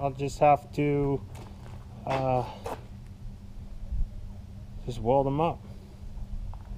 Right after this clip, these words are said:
I don't know what else to do. I can't, I can't buy a new bucket and spend all day working, trying, you know. That, uh, that's what I'll end up doing, is just trying n-,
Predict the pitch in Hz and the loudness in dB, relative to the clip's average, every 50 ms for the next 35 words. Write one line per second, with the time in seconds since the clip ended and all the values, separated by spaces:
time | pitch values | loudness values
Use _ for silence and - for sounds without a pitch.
0 | - - - - - - - - - - - - - - - - - - - 127 | -10 -12 -14 -14 -14 -14 -14 -14 -12 -12 -14 -14 -14 -12 -12 -10 -10 -8 -4 -2
1 | 127 123 127 127 127 127 127 127 123 120 - - 123 113 120 131 127 123 120 120 | -2 0 2 4 4 6 6 6 6 4 0 -8 -8 -2 0 2 4 4 4 4
2 | 120 - - - 143 139 135 131 127 - - - 110 - - - - - - - | 2 0 2 2 4 4 4 2 2 -2 -6 -8 -8 -8 -8 -10 -10 -4 -2 -2
3 | - - - - 392 - - - 147 - - - 170 160 156 123 120 - 151 151 | -2 0 -2 -2 -2 -2 0 0 0 0 6 6 8 8 8 8 10 12 12 12
4 | 151 151 147 143 139 139 143 143 139 131 117 - - - - 156 151 139 - - | 12 12 10 8 6 4 4 4 4 2 0 -2 -4 4 10 12 12 12 10 6
5 | 151 131 110 - 131 127 - - - - 160 143 139 139 131 127 - - - - | 4 4 4 2 0 0 -2 -2 2 4 4 4 6 4 2 0 -2 -4 -10 -10
6 | - - - - - - - 147 147 143 139 123 117 117 139 143 143 139 139 135 | -12 -12 -12 -12 -10 -2 4 8 10 10 10 8 8 6 6 8 8 8 6 6
7 | 127 123 131 143 147 131 - - 135 127 117 - - - - - - - - - | 6 8 8 8 8 8 6 2 2 2 2 -2 -6 -12 -12 -12 -12 -12 -10 -10
8 | - - - - - - - - - - - 147 135 135 131 127 123 - - - | -10 -8 -8 -8 -8 -8 -12 -10 -2 8 10 10 10 10 6 4 2 0 -2 -10
9 | - - - - - 131 123 123 123 123 117 - - - - - 127 156 170 175 | -10 -8 -8 -4 -2 0 2 4 4 4 2 2 -2 -12 -8 4 10 12 12 12
10 | 156 - - 151 160 156 160 190 190 180 - 175 160 147 143 147 151 147 147 135 | 12 8 2 2 4 10 12 12 10 12 10 12 12 12 12 10 8 8 8 6
11 | 113 107 113 135 143 143 147 147 143 131 - - - 135 120 - - - - 147 | 6 6 4 4 6 6 6 6 4 4 2 2 2 2 2 2 0 6 10 12
12 | 139 135 135 127 123 120 117 113 - - 110 117 123 135 139 - | 12 12 10 8 4 4 2 -2 -6 -10 -8 -2 2 2 2 2